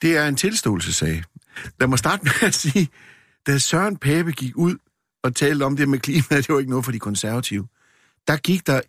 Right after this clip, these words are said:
en, et jordskælv igennem det konservative folkeparti. Det vil jeg gerne sige. Øh, der er, det startede jo for mange, mange, mange, mange generationer siden med Knud Bro, Ole Berndt Henriksen, Ole Berndt Henriksen, tidligere chefredaktør for Jyllandsposten.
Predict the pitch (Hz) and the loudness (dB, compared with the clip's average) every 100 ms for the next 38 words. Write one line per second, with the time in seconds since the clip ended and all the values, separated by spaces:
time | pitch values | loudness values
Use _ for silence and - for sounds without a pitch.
0 | - 131 127 120 - _ 135 120 113 151 | -2 0 2 0 -6 _ -2 -2 0 -2
1 | 156 - - 104 82 - 98 120 113 95 | 0 -4 -2 -4 -4 -8 -2 0 0 -2
2 | 110 95 95 110 - 95 - _ - 107 | -4 -2 -2 -4 -4 -6 -8 _ -4 -4
3 | - 92 98 - 143 131 101 110 127 120 | -4 -6 -6 -6 -2 0 0 0 0 -2
4 | 131 _ _ _ _ _ _ _ _ - | -4 _ _ _ _ _ _ _ _ 2
5 | 110 107 101 - _ - 139 143 110 110 | 2 2 0 -4 _ -2 0 0 0 0
6 | 101 80 - - 139 135 123 156 190 131 | 0 -4 -18 -8 -4 0 0 0 0 0
7 | 135 120 131 151 139 143 131 131 123 143 | 0 0 2 2 2 2 2 2 2 2
8 | 127 110 110 139 131 110 143 139 120 - | 0 -2 0 2 2 2 2 2 0 2
9 | 120 104 127 151 - _ _ _ _ _ | 0 0 0 0 -2 _ _ _ _ _
10 | - 143 135 113 104 104 147 113 101 107 | 0 2 2 0 -2 0 0 0 -2 -4
11 | 95 - 131 117 107 135 139 101 - 104 | -2 0 0 0 0 0 0 -2 -2 -2
12 | - 131 120 95 120 123 98 95 101 92 | 0 2 2 0 0 -2 -4 -6 -6 -4
13 | 104 143 135 - 101 - - | -2 0 -2 -2 -6 -6 -12